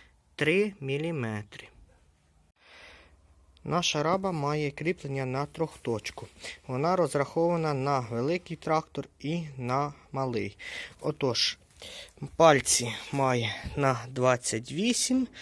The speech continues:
і на двадцять два. Внутрішній діаметр у нас тут двадцять п'ять. До речі, як будете чіпляти на малий трактор, потрібна буде втулочка, щоб не пролетя-,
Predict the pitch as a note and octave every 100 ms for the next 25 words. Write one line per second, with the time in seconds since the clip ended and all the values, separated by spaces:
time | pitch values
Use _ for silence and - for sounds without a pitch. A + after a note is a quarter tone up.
0 | - - _ C3+ D3 D3 C#3+ C3 F3 -
1 | F#3 E3 - A#2 G#2+ - - - - -
2 | - - B2 G3+ G#3 F#3+ - F3 D3 C#3
3 | D3 E3+ F#3+ G3 G3+ G3 - _ - -
4 | - - B2 D3 E3+ - - D#3+ F#3+ -
5 | - A#2 C3+ F3+ - F3+ - _ A#2+ G#2+
6 | G#2+ - C3+ C#3 - B2 C3 C3 B2+ A#2+
7 | - - B2+ - B2 B2+ B2+ A#2 A#2 A#2
8 | A#2 - A#3 - A3+ - - C3+ D3+ D3
9 | B2+ B2+ C#3 - - A#2 A2+ - A#2 -
10 | B2 A#2+ - B2 A#2 A2+ C#3